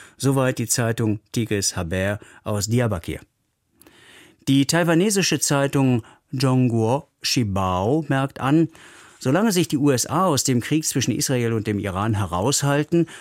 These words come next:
würde wohl auch Russland keine Truppen in den Nahen Osten schicken. Noch weniger Interesse hätte China. Auch die arabischen Staaten in der Region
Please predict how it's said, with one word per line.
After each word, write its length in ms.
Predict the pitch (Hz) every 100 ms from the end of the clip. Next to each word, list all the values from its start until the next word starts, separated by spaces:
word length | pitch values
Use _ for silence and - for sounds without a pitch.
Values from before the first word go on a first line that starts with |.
| -
würde 320 | - 135 135 113
wohl 180 | 127
auch 200 | - 127
Russland 480 | 190 202 120 90 85
keine 360 | - 113 98 90
Truppen 320 | - 117 104
in 100 | 90
den 160 | 92 95
Nahen 240 | 92 92
Osten 340 | 92 110 113
schicken. 380 | 104 117 - 95 - - - - - _
Noch 260 | 107 113 107
weniger 360 | 123 123 117
Interesse 480 | 117 120 113 117 120
hätte 260 | 110 117 123
China. 460 | - 175 131 76 - - -
Auch 160 | 113
die 140 | 127 127
arabischen 500 | 120 156 156 - 117
Staaten 420 | - 113 107 110
in 120 | 104
der 120 | 110
Region 440 | 113 107 135 131